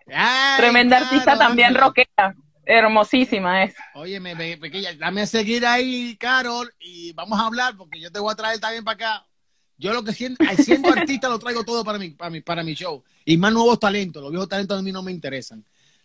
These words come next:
Speaker 1: Los viejos ya hicieron su vida. Vamos, pues, vamos, vamos, vamos a que la gente conozca a los, a los nuevos, que eso es lo importante. <laughs> Señores, vamos, óigame, vamos, vamos a comenzar con esta, con esta chercha, con este tema, para que ustedes escuchen un poco del tema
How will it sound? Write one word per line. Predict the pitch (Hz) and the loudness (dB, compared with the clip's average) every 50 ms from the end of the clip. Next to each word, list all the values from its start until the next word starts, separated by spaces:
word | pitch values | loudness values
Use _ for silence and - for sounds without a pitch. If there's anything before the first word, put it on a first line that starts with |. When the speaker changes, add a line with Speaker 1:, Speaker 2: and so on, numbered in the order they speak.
| _ | _
Speaker 1:
Los | - 127 | -6 -2
viejos | 143 165 175 156 | 0 0 0 2
ya | 185 185 | 2 0
hicieron | 170 - 180 185 180 | 2 2 0 0 0
su | - 165 156 | 0 -2 0
vida. | 151 151 147 131 120 - _ _ _ _ _ _ _ _ _ | 0 0 -2 -2 -6 -10 _ _ _ _ _ _ _ _ _
Vamos, | 131 139 156 160 | -6 -4 -4 -2
pues, | 156 180 170 | -2 -2 0
vamos, | 170 165 165 160 165 | 0 -2 -2 -4 -6
vamos, | - 151 165 180 | -4 -4 -4 -2
vamos | - 151 165 180 185 | -2 -2 -2 -2 -2
a | |
que | 165 180 | 0 0
la | 165 | 2
gente | 170 180 175 175 | 2 2 0 0
conozca | 156 175 180 151 170 | 0 -2 -2 0 0
a | 170 | 0
los, | 156 151 | 0 0
a | 135 143 | 0 -2
los | 151 147 135 | -2 -2 -2
nuevos, | 135 147 160 185 180 165 143 131 110 | -2 0 2 2 2 2 0 -4 -6
que | - 151 | -8 -6
eso | - - | -4 -4
es | 180 | -4
lo | 175 | -4
importante. | 170 156 - 143 131 117 156 151 147 139 - 311 247 - - - _ _ | -4 -4 -4 -6 -4 -2 -2 -2 -2 -4 -6 -8 -8 -10 -18 -20 _ _
<laughs> | _ - - _ | _ -20 -10 _
Señores, | - 233 269 262 240 | 2 4 6 6 6
vamos, | 240 262 208 196 - | 4 4 2 -2 -4
óigame, | 214 262 294 277 247 233 214 208 _ _ _ - | -2 -2 -2 -2 -2 -4 -6 -8 _ _ _ -8
vamos, | 170 185 220 277 294 285 269 | -8 -6 -2 0 0 0 2
vamos | 226 254 285 339 311 311 311 | 0 -4 -2 0 -2 -2 -2
a | - | -4
comenzar | 302 294 277 262 233 - 269 285 269 | -12 -14 -12 -14 -14 -14 -16 -16 -14
con | 240 269 277 | -16 -16 -16
esta, | 277 - 277 - - | -14 -14 -14 -16 -14
con | _ 294 277 214 208 233 | _ -14 -14 -12 -12 -16
esta | 262 247 285 240 | -14 -10 -10 -8
chercha, | - 285 277 254 214 269 254 226 | 0 0 0 0 0 -4 -4 -4
con | _ 214 226 262 | _ -2 -2 0
este | 269 269 302 - | 0 0 -4 -6
tema, | 269 262 247 233 214 214 202 | -2 -2 -2 -2 -2 -6 -8
para | - - | -10 -12
que | - | -14
ustedes | 185 156 220 226 | -12 -12 -12 -12
escuchen | - 254 247 269 277 | -12 -16 -20 -20 -20
un | 269 247 | -20 -16
poco | 202 269 254 262 262 | -16 -16 -10 -8 -8
del | 240 208 160 | -8 -8 -6
tema | _ 247 254 233 220 214 202 | _ -8 -6 -6 -10 -12 -14